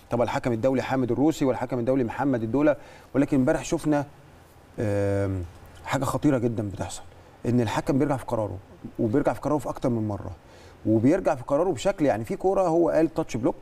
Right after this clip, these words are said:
هي طلعت بره، آه، من، آه، آه، النادي الأهلي، من نادي، من نادي الزمالك، وقال تاتش بلوك، ولا أنا مش باصص عليها بره ولا جوه،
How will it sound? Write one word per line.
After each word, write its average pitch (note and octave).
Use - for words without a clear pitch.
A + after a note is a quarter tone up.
هي A#2
طلعت A#2+
بره، C#3
آه، A2
من، A#2
آه، G#2+
آه، G2+
النادي A#2
الأهلي، D3
من A#2
نادي، C3+
من B2+
نادي C#3
الزمالك، B2
وقال C#3
تاتش -
بلوك، B2+
ولا B2+
أنا B2
مش A2+
باصص C3
عليها B2
بره A#2+
ولا A2
جوه، -